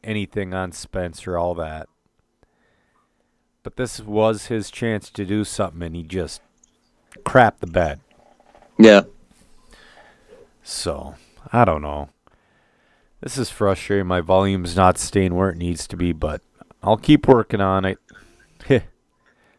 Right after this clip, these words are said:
Speaker 1: For some reason, the volume's trying to crank itself.
Speaker 2: Okay.
Speaker 1: I don't care, though. I'll just
Speaker 2: So, yeah,
Speaker 1: keep hitting the
Speaker 2: uh,
Speaker 1: button.
Speaker 2: David Ronnefalk got a win, right?
Speaker 1: Yes.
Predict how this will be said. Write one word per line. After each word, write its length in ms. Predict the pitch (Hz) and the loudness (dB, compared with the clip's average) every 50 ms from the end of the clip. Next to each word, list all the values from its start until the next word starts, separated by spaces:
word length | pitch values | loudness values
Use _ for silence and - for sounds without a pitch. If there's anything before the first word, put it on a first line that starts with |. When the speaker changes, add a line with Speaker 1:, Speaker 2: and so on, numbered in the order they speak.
| _ _ | _ _
Speaker 1:
For 80 | - 113 | -8 -6
some 260 | - - 190 185 160 | 0 0 0 2 2
reason, 300 | 165 180 170 131 135 113 | 0 0 -2 -4 -6 -8
the 60 | 107 | -4
volume's 400 | 90 107 123 151 165 147 120 - | 0 2 2 2 2 -2 -6 -8
trying 240 | - - 131 131 127 | -2 0 0 0 0
to 80 | 113 | -2
crank 400 | - - - 120 117 127 123 - | -4 -4 -4 -2 -2 -2 -4 -6
itself. 640 | 120 - - - - 92 73 73 76 - - - - _ _ _ _ _ _ _ _ _ _ _ _ _ _ - - - - - | -8 -10 -8 -10 -8 -8 -8 -10 -12 -16 -20 -20 -20 _ _ _ _ _ _ _ _ _ _ _ _ _ _ -20 -20 -20 -2 2
Speaker 2:
Okay. 260 | 110 107 104 - 104 104 - _ _ _ _ _ _ _ _ _ | 4 4 6 6 4 4 2 _ _ _ _ _ _ _ _ _
Speaker 1:
I 200 | 95 104 101 95 | -8 -6 -6 -6
don't 200 | 90 85 76 - | -6 -8 -10 -14
care, 300 | - - 76 73 76 73 | -16 -14 -14 -12 -14 -14
though. 220 | 76 76 76 76 _ _ _ _ _ _ _ _ _ _ _ _ _ _ _ _ _ - | -14 -16 -16 -18 _ _ _ _ _ _ _ _ _ _ _ _ _ _ _ _ _ -10
I'll 100 | - 107 | -10 -8
just 120 | 98 98 | -4 0
Speaker 2:
So, 80 | - 143 | 2 2
yeah, 140 | 160 196 175 | 2 2 0
Speaker 1:
keep 20 | |
hitting 140 | - - 113 | 0 0 2
the 20 | 117 | 2
Speaker 2:
uh, 260 | 117 117 117 113 113 104 | 2 2 2 2 2 0
Speaker 1:
button. 180 | - 82 80 - _ _ 120 110 | -2 -8 -18 -20 _ _ -4 -2
Speaker 2:
David 380 | - 123 120 110 123 131 139 | 0 0 0 2 2 2 2
Ronnefalk 640 | 123 123 123 135 143 127 - 123 123 123 120 - - - - _ _ _ _ _ _ _ _ | 2 0 0 0 0 -2 -2 -4 -4 -4 -4 -6 -12 -20 -20 _ _ _ _ _ _ _ _
got 160 | - 117 113 | -4 -4 -4
a 60 | 110 104 | -4 -6
win, 420 | 95 101 127 180 202 120 98 90 - _ _ _ _ - | -6 -8 -10 -10 -10 -12 -16 -18 -20 _ _ _ _ -8
right? 220 | 107 107 127 170 | -4 -4 -2 -2
Speaker 1:
Yes. 300 | 220 247 214 - - _ | -4 -6 -10 -16 -20 _